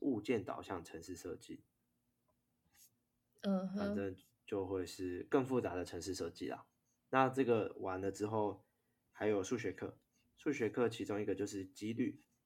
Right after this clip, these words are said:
Speaker 1: 就是很多几率的东西要教你，然后会有什么几率统计模型啊，这些等等都是。
Speaker 2: 嗯。
Speaker 1: 嗯，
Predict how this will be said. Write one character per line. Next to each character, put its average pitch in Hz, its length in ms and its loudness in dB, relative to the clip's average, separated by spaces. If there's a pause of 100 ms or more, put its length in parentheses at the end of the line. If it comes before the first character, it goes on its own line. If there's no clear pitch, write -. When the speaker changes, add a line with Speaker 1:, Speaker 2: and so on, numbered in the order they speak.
(1000)
Speaker 1:
就 113 120 -4
是 117 140 0
很 104 120 -2
多 101 400 2
几 104 280 -4
率 104 180 0
的 92 220 0
东 92 200 -2
西 87 160 -6
要 90 140 -2
教 80 300 -6
你， 85 240 -12 (960)
然 92 100 -4
后 95 120 0
会 107 100 2
有 92 80 2
什 95 80 -6
么 87 100 -6
几 110 220 -4
率 110 160 0
统 92 180 -6
计 101 120 0
模 90 200 -4
型 85 220 -10
啊， 82 120 -14
这 87 120 -8
些 82 160 -10
等 - 180 -14
等 - 140 -8
都 - 160 -10
是。 - 220 -12 (2500)
Speaker 2:
嗯。 101 300 4
Speaker 1:
嗯， 113 180 -8